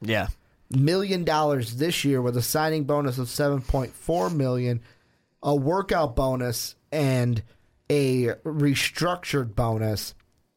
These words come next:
Speaker 2: That's a ton of money. In his cap hit's gonna be thirty million dollars
Speaker 1: Mm-hmm.
Speaker 2: this year. And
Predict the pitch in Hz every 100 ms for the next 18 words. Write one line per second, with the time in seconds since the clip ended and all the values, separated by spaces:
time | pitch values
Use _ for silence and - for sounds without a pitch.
0 | _ - - - _ _ _ _ _ -
1 | 156 143 - 151 135 135 131 113 160 160
2 | 147 - _ _ _ _ - - - -
3 | 196 - 139 - 147 127 117 - 165 170
4 | 185 196 - _ 143 156 156 160 160 160
5 | - 143 127 107 98 - - _ - 165
6 | 135 117 110 _ _ - - 123 147 147
7 | - - - 131 143 131 107 98 - -
8 | - - 170 175 160 151 143 127